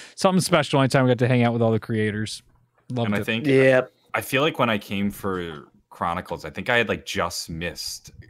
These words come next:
Speaker 2: Credit Card Roulette. 'Cause I remember I got to the Cheesecake Factory and everybody
Speaker 1: Yeah.
Speaker 2: was there.
Speaker 1: Yeah.
Speaker 2: But then I, like, I came in late 'cause I remember I flight got in at, like, ten, eleven o'clock for that.
Speaker 1: Mm-hmm.
Speaker 2: So I missed out on that.
Speaker 1: Good times.
Speaker 3: Well, that could be a good thing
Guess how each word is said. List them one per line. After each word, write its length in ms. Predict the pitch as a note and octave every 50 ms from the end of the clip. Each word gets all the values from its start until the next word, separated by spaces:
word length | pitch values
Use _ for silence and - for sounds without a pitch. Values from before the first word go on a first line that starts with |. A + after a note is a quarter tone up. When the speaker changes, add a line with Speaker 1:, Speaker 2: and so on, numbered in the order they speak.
| _ _
Speaker 2:
Credit 240 | - - F#2 D#2+ D#2
Card 240 | - E2 D2+ D2 D2+
Roulette. 320 | D2+ D2 D2 C2+ - - _ _ _ _ _ _ _ _ _
'Cause 140 | - G2
I 20 | A2
remember 220 | A2+ C3 C3 A#2
I 80 | G#2 F#2+
got 240 | E2+ G#2+ G2+ A2 -
to 80 | A#2
the 60 | F#2+
Cheesecake 420 | E2+ - G2 F#2 F2 - G2 F2 -
Factory 260 | - E2 D#2+ - E2
and 80 | D#2 D2+
everybody 280 | D2+ F3 G3+ B3 C4+ C4
Speaker 1:
Yeah. 40 |
Speaker 2:
was 140 | F#3+ - -
there. 220 | - E2 D#2 D2 C#2+ C#2 - _ _ _ _
Speaker 1:
Yeah. 160 | - C3+ D#3+ D#3+
Speaker 2:
But 140 | - F#2
then 180 | - G2 F#2 F2+
I, 340 | E2+ E2+ F#2 F#2+ G2 F#2+ - - _ -
like, 280 | F#2+ G2 F#2+ F#2 F2 -
I 120 | F2 F#2+
came 280 | F#2+ - - C3 A#2+ G#2+
in 100 | E2+ D2+
late 260 | D2+ D#2+ D#2 D2+ - _ _ _ _ _
'cause 160 | - E2+ -
I 60 | C#2+
remember 280 | D2+ D#2 E2+ F2+ F#2+ F#2
I 40 | F2
flight 240 | - - D#2 D#2+ -
got 60 | D#2
in 60 | C#2
at, 80 | B1 G1+
like, 120 | G1+ -
ten, 160 | - - D#2 D#2+
eleven 220 | C#2+ C#2 C#2 -
o'clock 300 | - _ - - - _
for 60 | - -
that. 180 | - - - - _ _ - _ _ _ _
Speaker 1:
Mm-hmm. 200 | D3 B2+ B2 C#3 C#3 - _ _ _ _ _ _ _ _ _ _ _ _ _ _ _
Speaker 2:
So 160 | - - E2+
I 60 | F2+
missed 200 | F2+ E2+ D2+ -
out 140 | D#2+ D2+ D2+
on 120 | C#2 C2+ B1+
that. 140 | C2 - - - - - - - - - - - _ _ _ _ _ _ _ _ _ _ _ _ _ _ _ _ _ _ _ _ _ _ _ _ _ _ _ _ -
Speaker 1:
Good 160 | - C#3+ B2
times. 160 | - - - B2+
Speaker 3:
Well, 280 | C3+ C3+ C3+ C#3 C3+ C3+
that 220 | - B2 B2+ C#3
could 160 | - F3+ E3+ D#3
be 100 | D#3+ D3
a 60 | C#3+
good 260 | C#3 D3+ C#3+ C3+ C#3
thing 300 | - B2+ A#2+ A#2 A2+ A#2